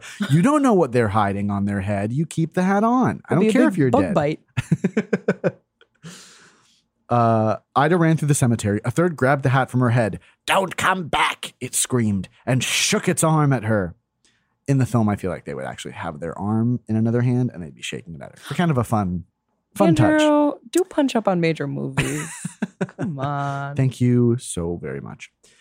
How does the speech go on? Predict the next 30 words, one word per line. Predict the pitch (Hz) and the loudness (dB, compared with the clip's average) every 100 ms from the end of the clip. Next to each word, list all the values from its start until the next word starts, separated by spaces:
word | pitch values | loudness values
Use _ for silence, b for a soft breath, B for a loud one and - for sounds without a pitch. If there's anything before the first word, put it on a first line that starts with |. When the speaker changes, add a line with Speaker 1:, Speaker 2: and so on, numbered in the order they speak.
| b b b | b b b
Speaker 1:
By | 117 | 0
the | 113 | 0
time | 113 123 160 | 0 2 2
Ida | - 127 131 | 2 2 2
reached | 117 117 - - | 2 0 -2 -6
the | |
street, | 120 - 131 98 - _ _ _ _ | -6 -2 -2 -4 -12 _ _ _ _
the | 85 | -8
sun | - 101 107 | -4 0 0
was | 110 95 | 0 -2
rising, | 101 98 92 71 - _ _ _ _ | -4 -4 -6 -14 -20 _ _ _ _
and | 92 | -6
the | 87 | -6
dead | 95 101 85 - _ | -6 -6 -6 -14 _
had | 87 | -18
disappeared. | - 101 95 - 92 80 - _ _ _ _ _ | -12 -10 -10 -10 -12 -12 -16 _ _ _ _ _
Speaker 2:
Do | 339 | -10
we | 392 359 _ - | -10 -14 _ -18
Speaker 1:
"Did | 160 | -16
this | - - 165 | -10 -10 -6
really | 165 135 | -4 -6
happen?" | 85 87 85 170 190 202 _ | -8 -12 -10 -10 -10 -12 _
Ida | 156 165 | -4 -4
asked | 151 165 - | -4 -6 -6
herself. | 165 180 185 - _ _ _ _ _ | -8 -8 -8 -10 _ _ _ _ _
"Or | 104 | -10
have | 98 113 | -6 -4
I | 123 | -4
been | 123 107 90 | -2 -2 -4
dreaming?" | - 107 170 - _ | -4 -2 -2 -6 _